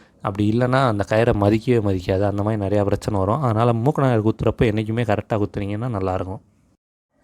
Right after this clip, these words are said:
இந்த, இந்த மாடை பார்த்தீங்களா, நல்ல மாடு, நல்லா உயரம் இருந்துச்சு, நல்லா கொம்பு இருந்துச்சு, எல்லாமே இருந்துச்சு. காது மட்டும் அறுத்துருந்தாங்க, மத்தபடி கேடியா தான் இருந்துச்சு. அடுத்து நிறையா மாடு கிடந்துச்சு. அதுல இந்த, இந்த மாடை பாருங்க,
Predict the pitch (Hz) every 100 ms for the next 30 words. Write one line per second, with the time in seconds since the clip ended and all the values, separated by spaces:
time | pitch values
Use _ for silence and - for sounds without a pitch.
0 | _ 113 107 101 104 110 107 101 - 98
1 | 104 117 95 92 98 98 95 101 - _
2 | _ _ _ _ - 113 98 95 101 104
3 | 101 95 90 120 104 98 101 101 98 101
4 | 98 95 - 98 95 98 95 95 - 139
5 | 101 117 107 104 104 98 - 98 92 95
6 | 147 - _ _ _ _ _ - 104 -
7 | 104 101 107 110 104 101 95 92 90 -
8 | 113 - _ _ _ _ _ - 127 101
9 | 104 - 104 101 95 95 95 104 113 117
10 | 113 98 95 87 120 120 104 98 95 98
11 | 98 98 98 98 95 95 95